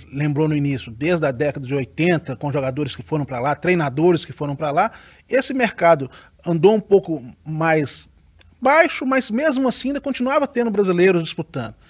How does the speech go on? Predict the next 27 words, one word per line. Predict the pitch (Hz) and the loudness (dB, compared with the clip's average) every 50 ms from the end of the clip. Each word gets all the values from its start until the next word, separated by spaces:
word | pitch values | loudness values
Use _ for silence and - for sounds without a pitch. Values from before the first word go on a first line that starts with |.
| _ _ - | _ _ -4
E | 320 262 | 0 2
recentemente, | 269 233 - - 190 180 - 254 233 180 170 185 180 - - _ _ _ - | 2 2 2 0 -4 -4 -4 -4 -2 -2 -2 -4 -6 -8 -16 _ _ _ -8
nesse | 135 131 - 139 | -8 -8 -8 -6
projeto | - 160 156 147 131 113 135 143 151 160 156 - _ - | -2 0 0 0 0 0 0 0 0 -2 -2 -6 _ -8
todo, | 143 143 151 135 | -4 -4 -4 -4
nesse | 139 147 147 - - | -4 -6 -6 -6 -6
pacote | - 160 147 - - 156 165 196 214 - - - | -6 -6 -6 -6 -4 -2 0 0 0 -2 -4 -10
todo, | - 170 160 160 160 175 - - - - - - _ _ _ | -6 -4 -4 -4 -4 -6 -10 -18 -20 -20 -20 -20 _ _ _
a | - 165 | -6 -4
presença | 165 - 185 180 147 175 208 196 | -2 0 0 0 0 0 -2 -2
de | 208 196 | -4 -4
brasileiros | 180 214 196 185 175 160 165 170 175 - - _ - - _ _ | -2 -2 -2 -2 0 0 -2 -2 -4 -6 -12 _ -20 -20 _ _
foi | - - 180 180 175 | -10 -4 -2 -2 -2
sendo | - - 170 170 180 180 175 | -2 -4 -4 -2 -4 -4 -6
colocada | - - - 190 185 170 - - 147 156 170 165 | -10 -8 -4 -2 -2 -2 -2 0 0 0 0 -2
com | - 185 | -4 -4
mais | 175 160 175 214 214 190 143 | -4 -2 -2 -2 -2 -2 -2
ênfase, | 147 147 160 156 - 160 151 160 | -2 -2 -2 -2 -4 -6 -6 -6
mais | 156 151 156 147 156 | -6 -4 -4 -2 -2
vigor. | 190 196 151 127 117 - - _ _ _ _ - - - - _ - | -4 -4 -6 -8 -12 -12 -14 _ _ _ _ -20 -20 -20 -20 _ -8
E | 269 294 | -4 -2
uma | 330 320 269 | -2 0 4
coisa | - 247 247 220 | 6 6 6 6
que | - | 4
chama | - 233 226 | -2 -2 -2
atenção | - 226 214 185 - - 214 208 | -2 -2 -2 -2 -2 -2 -4 -2
também | 214 220 196 214 240 269 277 | -2 -4 -2 -2 -4 -4 -6